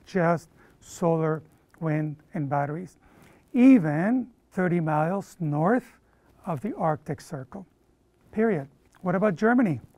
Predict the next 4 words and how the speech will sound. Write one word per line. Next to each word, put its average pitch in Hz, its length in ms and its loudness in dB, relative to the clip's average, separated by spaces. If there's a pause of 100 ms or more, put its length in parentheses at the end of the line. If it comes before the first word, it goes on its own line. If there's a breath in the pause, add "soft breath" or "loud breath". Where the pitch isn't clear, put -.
(160)
Northern 185 400 0
country, 180 540 -2 (360)
economic 170 520 -2
power. 165 400 0